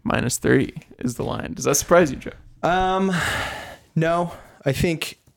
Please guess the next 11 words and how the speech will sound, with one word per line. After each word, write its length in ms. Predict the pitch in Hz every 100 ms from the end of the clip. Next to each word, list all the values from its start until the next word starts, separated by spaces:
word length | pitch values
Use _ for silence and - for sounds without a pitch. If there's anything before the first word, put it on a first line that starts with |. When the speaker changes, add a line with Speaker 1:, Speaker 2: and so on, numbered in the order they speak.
| _
Speaker 2:
Tom 280 | - 131 135
Brady 280 | 123 123 123
being 220 | 113 113
on 120 | 113
a 60 | 107
team 240 | - 113
affects 300 | 101 107 -
the 60 | 101
line 240 | 98 98
a 60 | 95
lot. 440 | 95 90 104 -